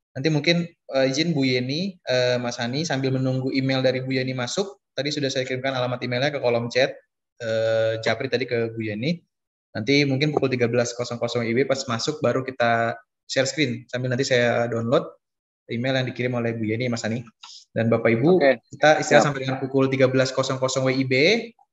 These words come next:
Speaker 1: Eh, saya himbau sih nggak usah, nggak perlu untuk live Zoom meeting. Silakan apabila ingin dinonaktifkan, eh,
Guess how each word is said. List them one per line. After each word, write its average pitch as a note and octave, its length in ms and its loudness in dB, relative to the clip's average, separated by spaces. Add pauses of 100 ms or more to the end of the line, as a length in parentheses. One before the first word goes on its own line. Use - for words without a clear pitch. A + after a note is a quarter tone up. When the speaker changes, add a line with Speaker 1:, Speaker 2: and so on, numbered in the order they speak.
(500)
Speaker 1:
Eh, A#2+ 540 0 (1080)
saya C#3+ 160 0
himbau C#3+ 320 4
sih G3 160 2
nggak C3 80 4
usah, C3+ 160 -2
nggak C3 160 0
perlu C3 320 0
untuk - 480 -8
live C3+ 160 0
Zoom C3 240 0
meeting. C#3+ 320 -2
Silakan C#3 400 -2
apabila A#2+ 480 -2
ingin A#2+ 400 -6 (160)
dinonaktifkan, B2 720 0 (560)
eh, A#2+ 520 0